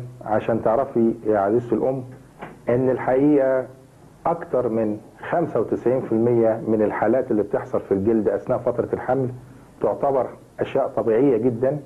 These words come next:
وإن دي بتحصل في كل سيدة، وإن السيدة محتاجة أساسًا للراحة النفسية، ومحتاجة إن هي تستقبل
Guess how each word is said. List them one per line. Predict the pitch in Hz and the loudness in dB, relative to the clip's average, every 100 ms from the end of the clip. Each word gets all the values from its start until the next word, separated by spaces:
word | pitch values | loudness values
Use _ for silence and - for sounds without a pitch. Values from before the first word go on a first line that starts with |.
| - - - - 117 | -14 -20 -20 -6 0
وإن | 113 120 113 107 - 110 | 2 2 2 0 0 0
دي | 147 | 0
بتحصل | 147 139 - 117 | 0 -4 -4 -2
في | 110 | -2
كل | - 151 127 | 0 0 0
سيدة، | - 107 120 127 - - - - - | 0 2 2 0 -4 -18 -20 -10 -2
وإن | 113 | 0
السيدة | 117 123 151 139 | 2 2 0 0
محتاجة | 117 147 135 - | -2 0 0 0
أساسًا | - 135 - 110 | 0 0 0 0
للراحة | 104 98 120 - | 0 2 0 0
النفسية، | 107 104 - 120 117 120 - - - - | -2 -2 0 2 2 0 -8 -20 -8 -2
ومحتاجة | 104 123 147 139 117 | -2 0 0 2 2
إن | 113 | 0
هي | 113 127 117 | 2 2 2
تستقبل | 120 - - 135 110 120 | -2 -4 -4 -2 0 0